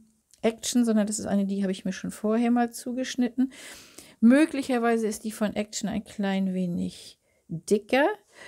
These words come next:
Das würde dann bedeuten, dass ihr dann vielleicht eine von diesen beiden Matten weglasst. Also wie gesagt, probiert ein bisschen aus, ähm, dann kommt ihr auch schnell dahinter, was bei euch am besten funktioniert. So, auf diese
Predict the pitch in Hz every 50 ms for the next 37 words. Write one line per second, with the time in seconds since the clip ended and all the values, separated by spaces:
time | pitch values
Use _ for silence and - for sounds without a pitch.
0 | - - - - _ - 214 226 226 - 240 240 226 226 220 208 214 220 208 208
1 | 202 - 196 190 - - - 190 165 - 185 185 - - - 180 175 - 175 180
2 | 180 - - - - 185 165 170 175 185 - - _ _ - 175 180 185 185 185
3 | 185 - 185 185 175 175 - 180 175 175 175 175 170 170 185 185 _ _ _ _
4 | _ _ _ - - 165 170 175 175 175 165 165 165 180 180 - _ _ _ _
5 | _ _ _ _ - 185 175 175 170 - - 165 165 170 - 175 143 - - -
6 | - 160 - - - - - - - 190 190 214 214 208 214 _ - 208 214 -
7 | 226 208 233 226 214 226 196 190 170 180 - - - 285 254 269 285 302 - -
8 | 247 240 226 226 226 - - 180 165 - 208 226 240 247 269 - - - - _
9 | - - - - - - - - - - 208 208 202 208 - 190 202 202 208 -
10 | 220 196 190 - 202 190 180 - 165 170 180 - - - - - 185 175 170 170
11 | 170 175 175 175 175 170 170 - 170 165 165 170 - - - - 190 - - 165
12 | 170 - - 175 165 - 135 147 - - - 160 - - 185 175 - - - -
13 | 190 170 151 160 180 - - - - _ - - - - - - - - - 240
14 | 294 339 269 190 - - - 254 294 359 392 - - - - 294 302 277 285 269
15 | 254 254 254 269 269